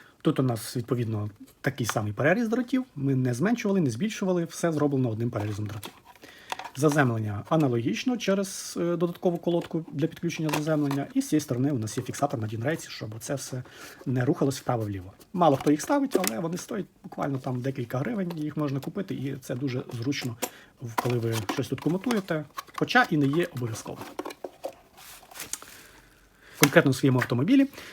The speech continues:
я буду з шістнадцятиамперною зарядкою, я буду використовувати ось таку от розеточку.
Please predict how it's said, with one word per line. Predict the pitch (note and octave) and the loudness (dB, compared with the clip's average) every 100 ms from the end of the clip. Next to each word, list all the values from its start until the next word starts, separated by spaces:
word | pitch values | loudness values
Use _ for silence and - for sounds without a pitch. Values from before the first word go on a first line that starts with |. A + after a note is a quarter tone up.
| - | 4
я | E3 | 6
буду | D#3 D#3+ F#3 | 8 4 4
з | C3 E3 F3 | 6 6 6
шістнадцятиамперною | D#3+ D3 C#3+ - C3+ B2+ C3 A#2+ A#2 | 2 4 4 4 2 4 2 0 0
зарядкою, | A#2 A2+ - A#2+ | 0 -2 -2 2
я | |
буду | F3 C3 | 2 2
використовувати | A#2 A2+ - C3+ A#2+ - | 0 -2 0 0 -2 -4
ось | C3+ | -4
таку | - - B2 | -6 -8 -8
от | B2 - | -6 -4
розеточку. | B2+ G#2 A#2+ G#2+ - - | -2 -2 -6 -8 -12 -14